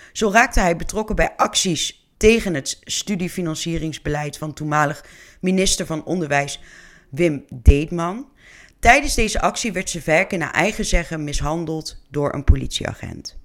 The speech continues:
Verder nam hij later ook nog deel aan de bezetting van het ministerie van Onderwijs.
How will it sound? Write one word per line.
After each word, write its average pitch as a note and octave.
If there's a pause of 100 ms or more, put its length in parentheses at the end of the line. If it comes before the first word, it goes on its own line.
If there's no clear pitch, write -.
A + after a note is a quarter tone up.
Verder F#3+
nam E3
hij C#3+
later E3+
ook F3
nog D#3+
deel D#3
aan D3
de D3
bezetting C#3+
van C#3+
het C3+
ministerie C#3+
van -
Onderwijs. -